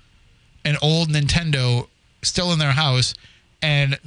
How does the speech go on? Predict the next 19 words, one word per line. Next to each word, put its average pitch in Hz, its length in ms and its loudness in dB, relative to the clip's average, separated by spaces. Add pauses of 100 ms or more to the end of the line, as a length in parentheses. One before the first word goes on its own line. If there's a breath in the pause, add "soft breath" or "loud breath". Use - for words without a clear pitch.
(220)
they'll 139 320 2
go 156 220 2
to 175 60 -2
play 202 340 0
it, 170 200 -2
and 143 280 2
they'll 139 140 0
put 185 200 0
a 180 40 0
game 175 300 0
in, 151 160 0
and 139 140 0
it'll 139 120 2
just 139 220 2
have 147 120 -4
the 139 60 2
blinking 147 480 0
red 139 180 0
light, 139 320 -2